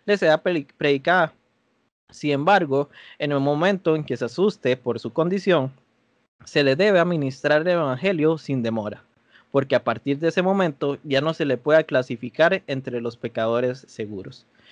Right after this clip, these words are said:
Y como entre-, y como paréntesis, para que no, si no se acuerdan qué es, qué significa ley, ley es de todos los mandamientos que Dios dio,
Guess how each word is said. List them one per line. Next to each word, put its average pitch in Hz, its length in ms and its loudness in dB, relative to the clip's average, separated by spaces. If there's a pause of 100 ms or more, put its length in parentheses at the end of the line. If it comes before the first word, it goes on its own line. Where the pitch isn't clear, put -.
(180)
Y 127 120 -4
como 131 240 2
entre-, 123 200 -6 (120)
y 117 120 -10
como 123 220 -6
paréntesis, 160 920 -2
para 110 240 -2
que 107 140 -14
no, 107 160 -12
si - 160 -18
no 117 140 -8
se 139 120 -4
acuerdan 143 400 -2
qué 135 280 -2
es, 143 280 -10
qué - 120 -8
significa 131 500 -4
ley, 143 380 2 (440)
ley 135 320 0
es - 380 -8
de 135 180 -8
todos 135 220 2
los 147 140 0
mandamientos 127 680 -4
que 110 120 -4
Dios 117 200 -2
dio, 123 160 -4